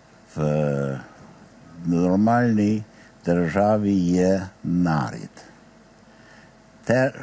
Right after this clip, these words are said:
чи ця, скажімо, група людей, що ми нормально називаємо владою, це є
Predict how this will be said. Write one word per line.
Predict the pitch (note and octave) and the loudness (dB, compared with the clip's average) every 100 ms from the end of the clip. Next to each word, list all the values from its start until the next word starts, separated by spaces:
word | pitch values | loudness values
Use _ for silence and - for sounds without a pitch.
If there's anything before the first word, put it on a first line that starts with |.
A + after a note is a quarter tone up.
| - - F2 C#3+ | -12 -12 -10 -4
чи | - A2 - - - - | -2 -2 -4 -20 -18 -18
ця, | - A#2+ A2+ - - | -4 -2 -2 -6 -14
скажімо, | - - G#2+ G2+ | -12 -2 2 2
група | F#2 C#3 C#3 - | 4 2 2 0
людей, | G#2 G#2 G#2 A#2 | 2 2 4 2
що | A2 - G#2 | 0 -2 0
ми | G#2+ A2 A2 - - - - | 2 0 -2 -16 -20 -16 -2
нормально | F2 G2 A2 B2 A#2 G#2 G2 E2+ - - - | 0 2 2 2 4 4 2 -2 -12 -20 -10
називаємо | F2 F#2 G2 G2+ A#2 A2 G#2+ G2 | -2 0 2 2 4 4 2 0
владою, | F2+ A#2+ C3 G2 F2+ F2+ | 0 2 2 2 2 2
це | F#2+ - G2+ F#2+ | -2 -2 2 2
є | F#2 F2+ F#2 G2+ C#3+ | 4 4 4 2 0